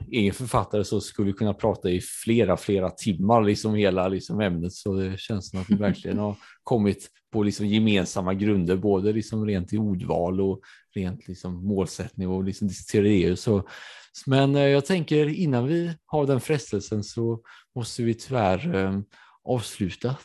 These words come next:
Speaker 1: denna episod snart, men vi kanske kommer tillbaka
Speaker 2: <laughs>
Speaker 1: snart igen, det får vi
Speaker 2: Mhm.
Speaker 1: hoppas.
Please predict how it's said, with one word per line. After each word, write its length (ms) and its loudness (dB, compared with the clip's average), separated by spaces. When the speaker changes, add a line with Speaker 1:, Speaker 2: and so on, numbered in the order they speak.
Speaker 1:
denna 400 0
episod 600 -2
snart, 300 -2
men 100 -2
vi 40 -6
kanske 220 -4
kommer 200 8
tillbaka 480 6
Speaker 2:
<laughs> 0 -
Speaker 1:
snart 280 4
igen, 220 2
det 220 0
får 80 -6
vi 60 8
Speaker 2:
Mhm. 100 8
Speaker 1:
hoppas. 260 8